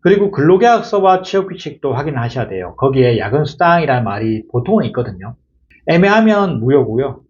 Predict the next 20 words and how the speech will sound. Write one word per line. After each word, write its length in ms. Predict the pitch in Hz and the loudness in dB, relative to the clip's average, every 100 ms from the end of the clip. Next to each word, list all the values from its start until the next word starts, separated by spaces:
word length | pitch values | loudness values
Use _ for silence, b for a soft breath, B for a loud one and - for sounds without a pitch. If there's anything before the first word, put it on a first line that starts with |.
| _ _ - | _ _ -12
어, 360 | 110 104 110 | -10 -10 -10
야근 360 | 101 110 135 180 | -4 0 0 0
수당이 440 | - - 185 180 | -4 -2 0 0
포함되어 380 | 175 190 190 151 | 0 0 0 -2
있다 340 | 123 - 95 - _ _ - | -2 -6 -10 -12 _ _ -4
또는 220 | 143 143 | -2 0
야근 200 | 117 147 | 0 0
수당을 180 | 180 127 | 0 -2
주지 140 | 180 | 0
않는다는 300 | 131 131 131 | 0 0 -2
거 60 | 127 | 0
다 120 | 123 | -2
무효입니다. 560 | 117 104 107 110 98 - _ _ _ _ _ | -2 -4 -6 -8 -10 -16 _ _ _ _ _
법에 440 | - 151 170 165 165 | 0 4 4 4 2
규정이 300 | 123 156 147 | -4 -4 -4
있기 180 | 139 127 | -8 -8
때문에 340 | 107 117 127 | -8 -6 -6
무조건 680 | 110 113 147 - 160 165 156 | -4 -2 -2 2 2 2 -4
챙겨줘야 480 | 156 147 107 98 | -2 -2 -2 -8
돼요. 240 | 92 87 | -8 -12